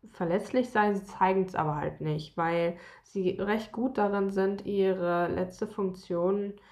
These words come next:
diesen introvertierten Entscheider zu verbergen und dementsprechend auch ihre Ängste und ihr Problem, sich mit ihrer Identität und mit ihren Gefühlen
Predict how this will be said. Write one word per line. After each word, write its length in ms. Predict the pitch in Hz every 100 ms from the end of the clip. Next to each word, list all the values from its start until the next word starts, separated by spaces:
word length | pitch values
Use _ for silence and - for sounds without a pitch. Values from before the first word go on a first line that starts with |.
| - _ -
diesen 220 | 180 180
introvertierten 680 | - 190 208 190 185 190 170
Entscheider 440 | 175 - 180 175
zu 120 | 175
verbergen 840 | - 170 160 170 175 190 175 175 - -
und 260 | - 170
dementsprechend 640 | 170 170 175 - 185 - -
auch 180 | - -
ihre 200 | 180 -
Ängste 720 | - 185 - - 190 180 175
und 280 | 170 180 180
ihr 160 | 180
Problem, 580 | 175 - 175 175 175 190
sich 220 | 185 180
mit 140 | - -
ihrer 180 | 175 160
Identität 640 | - 165 170 175 185 170
und 120 | 170
mit 160 | 165 -
ihren 200 | 175 165
Gefühlen 640 | 156 - 190 170 165 180